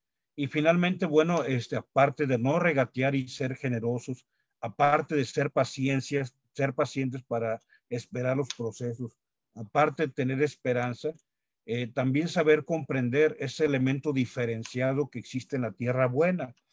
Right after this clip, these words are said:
Dice el Evangelio que aún en la tierra buena unos dimos el treinta, otros el sesenta, otros han dado el cien.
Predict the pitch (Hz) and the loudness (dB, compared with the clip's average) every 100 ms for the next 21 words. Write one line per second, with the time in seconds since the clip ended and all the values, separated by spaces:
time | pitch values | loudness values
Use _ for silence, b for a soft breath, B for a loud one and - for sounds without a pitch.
0 | b b b b _ _ 123 139 180 165 | b b b b _ _ -6 -2 2 4
1 | 151 135 160 170 170 151 135 127 143 160 | 4 2 0 0 0 -2 0 0 0 2
2 | 147 120 143 147 143 135 139 143 139 127 | 0 0 0 2 2 2 2 2 0 0
3 | 123 135 131 151 101 131 143 143 156 123 | 0 0 -2 -4 -4 -2 -2 -2 -4 -4
4 | 123 123 107 - 110 139 143 139 127 120 | -6 -6 -8 -8 -8 -4 -4 -2 -2 -2
5 | 123 120 131 120 127 127 117 - 131 143 | -8 -6 -4 -2 -2 -2 -4 -6 -4 -4
6 | 175 | -6